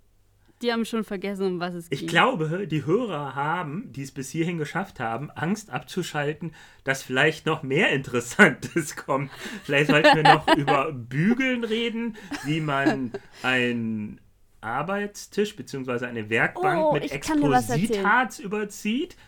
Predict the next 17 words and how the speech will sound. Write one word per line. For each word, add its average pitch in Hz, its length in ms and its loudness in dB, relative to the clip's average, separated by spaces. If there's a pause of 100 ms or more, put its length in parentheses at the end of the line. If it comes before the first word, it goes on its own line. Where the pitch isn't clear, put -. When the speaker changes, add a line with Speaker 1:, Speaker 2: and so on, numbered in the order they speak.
Speaker 2:
was 139 160 -2
dann 143 200 -2
vierundzwanzig 143 760 0 (320)
Tage 156 560 4
und 160 140 -4
nicht 123 120 -6
Stunden 135 420 -4
braucht, 175 320 -8
um 165 120 -8
zu 165 100 -6
trocknen. 170 500 -6 (360)
Wir 120 140 -4
haben 117 180 -6
ganz 175 260 0
viele 127 200 -6
Themen. 107 320 -8 (800)
Speaker 1:
Ich - 360 -2